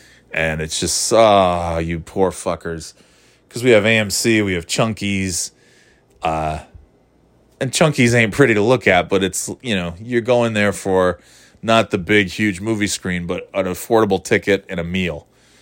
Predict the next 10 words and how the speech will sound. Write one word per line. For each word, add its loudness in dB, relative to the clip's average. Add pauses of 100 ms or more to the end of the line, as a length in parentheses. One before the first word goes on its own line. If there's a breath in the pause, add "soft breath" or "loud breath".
(200 soft breath)
That's 0
what -2
you -2
get 0
at -6
Chunky's. -8
It's -8
fun. -2
It's -6
Chunky's. -2